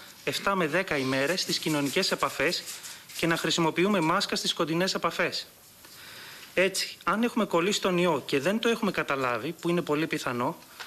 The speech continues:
μπορούμε να μειώσουμε δραματικά την πιθανότητα περαιτέρω μετάδοσης στα οικεία μας πρόσωπα.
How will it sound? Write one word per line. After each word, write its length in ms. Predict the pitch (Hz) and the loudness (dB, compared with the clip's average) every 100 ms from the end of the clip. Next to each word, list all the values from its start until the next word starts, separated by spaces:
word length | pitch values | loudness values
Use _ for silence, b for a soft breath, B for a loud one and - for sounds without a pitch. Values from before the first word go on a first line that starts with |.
| B B B | B B B
μπορούμε 380 | - 151 170 233 | 0 2 4 4
να 120 | 214 | 2
μειώσουμε 460 | 185 170 220 226 175 | 4 4 2 2 2
δραματικά 800 | 143 165 160 160 160 156 - 233 | 2 2 2 2 -2 -4 -2 -2
την 120 | 233 | 0
πιθανότητα 520 | 190 185 165 190 190 | -2 0 2 0 0
περαιτέρω 440 | 165 156 147 180 185 | 0 0 0 0 0
μετάδοσης 600 | 151 147 151 160 226 214 | 0 0 0 0 -2 -4
στα 200 | 233 - | -4 -2
οικεία 280 | 165 160 208 | -2 -2 0
μας 180 | 214 190 | 0 -2
πρόσωπα. 500 | 208 196 - - 101 | 0 0 -2 -6 -10